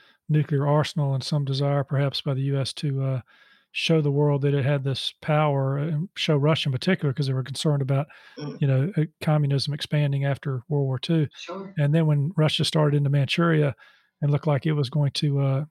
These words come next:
Speaker 1: you know, pummel Japan, you know, they, they jumped in with the bomb. But that's, we could talk all day about that.
Speaker 2: <laughs> Yeah.
Speaker 1: So, <laughs> uh,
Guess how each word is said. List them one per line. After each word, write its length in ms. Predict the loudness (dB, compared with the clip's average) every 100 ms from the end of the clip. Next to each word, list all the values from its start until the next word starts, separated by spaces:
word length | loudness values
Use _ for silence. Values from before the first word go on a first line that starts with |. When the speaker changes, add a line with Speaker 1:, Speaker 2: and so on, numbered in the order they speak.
| _ _
Speaker 1:
you 80 | -4
know, 160 | -4 -6 _ _ _ _ _ _ -6
pummel 400 | 0 2 0 -2 -6
Japan, 640 | -6 0 0 2 0 -4 -6 -4
you 80 | -2
know, 80 |
they, 160 | -2 -4 -6 -6
they 100 | -4
jumped 300 | -2 -2 -2
in 100 | -2
with 120 | -2
the 40 |
bomb. 360 | -4 -4 -2 -4
But 100 | 0
that's, 220 | 0 -2 -10 -20 -4
we 80 | 0
could 100 | 2
talk 220 | 2 2
all 80 | 2
day 160 | 2 0
about 240 | 0 -2
that. 100 | -2
Speaker 2:
<laughs> 240 | -2 -2 -4
Yeah. 80 |
Speaker 1:
So, 140 | -2 -4 -6 -16 -12
<laughs> 400 | -8 -8 -10 -6
uh, 120 | -2